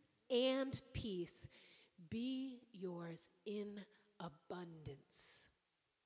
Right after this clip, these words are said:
through the knowledge of God and of Jesus our Lord." They didn't have peace. They were not able to, to obtain the grace to overcome. They were struggling with this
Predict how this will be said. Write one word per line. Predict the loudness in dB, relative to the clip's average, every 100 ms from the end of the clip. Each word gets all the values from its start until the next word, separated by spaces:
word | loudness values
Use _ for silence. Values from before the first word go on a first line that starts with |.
| _ _ _ _ _ _ -6
through | 0 0
the |
knowledge | 2 0 -2 -4
of | -6
God | -6 -6 -8 -14 -20 _ -14 -6
and | -2 -2 -6 -14 -20 _ -10
of | -8 -8 -14 _ _ _ _ -2
Jesus | 0 0 -2 -6 -8
our | -8
Lord." | -8 -10 -14 -18 -20 _ _ _ _ _ -20 -20 -6 2
They |
didn't | 4 4
have | 0 -4
peace. | -4 -4 -6 -8 -2
They | 4
were | 8
not | 10 10
able | 10 8
to, | 4 0 -10 -2
to | 2 4
obtain | 4 6 6 6 6 4 2 -2 -6 -4
the | 0
grace | 8 10 10 8
to | 6
overcome. | 6 4 2 0 2
They | 2
were | 2
struggling | 2 2 4 2 2
with | 4
this | 4 4